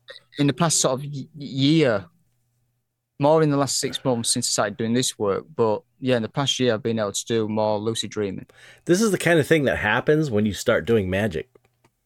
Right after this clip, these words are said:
Speaker 2: As you start getting more vivid dreams, you start being able to go more lucid in your dreams. So it's like,
Speaker 1: Yeah.
Speaker 2: you're, you're,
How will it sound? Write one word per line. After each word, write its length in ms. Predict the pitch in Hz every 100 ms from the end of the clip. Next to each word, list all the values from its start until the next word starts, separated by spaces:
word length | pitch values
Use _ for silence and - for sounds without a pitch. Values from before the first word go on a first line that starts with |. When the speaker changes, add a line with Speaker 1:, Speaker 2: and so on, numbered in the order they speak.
| _ _ _ _ _
Speaker 2:
As 160 | 95 85
you 60 |
start 260 | 95 123 110
getting 200 | 110 110
more 160 | 107 95
vivid 300 | 101 101 87
dreams, 560 | 92 101 101 107 95 -
you 80 | 90
start 280 | - 101
being 180 | 80 101
able 200 | 101 92
to 80 | 95
go 160 | 95 95
more 220 | 95 98
lucid 380 | 85 101 - 98
in 80 |
your 100 | 101
dreams. 420 | 92 101 104 104 -
So 200 | - 120
it's 120 | 110 -
like, 100 | 80
Speaker 1:
Yeah. 160 | - -
Speaker 2:
you're, 200 | 127 123 - -
you're, 380 | 117 139 127